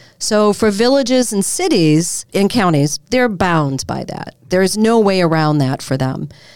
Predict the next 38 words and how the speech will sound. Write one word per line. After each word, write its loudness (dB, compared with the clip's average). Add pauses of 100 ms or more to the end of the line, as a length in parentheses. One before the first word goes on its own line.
(400)
Debt 0
service 0
or 2
th-, -10
those 2
debt -2
payments, 2
that's -2
excluded 0
from 0
that. -2
But -2 (240)
for -4
towns, 0 (440)
they 0
actually 0 (160)
can 0
say, 2
"You 2
know 2
what? 0
We 0
want 2
to 2
exceed -2
that 0
levy 0
cap." -6 (320)
But -4
they -2
have -4
to 0
ask 0
the 0
electors 0
or -2
the 0
residents -2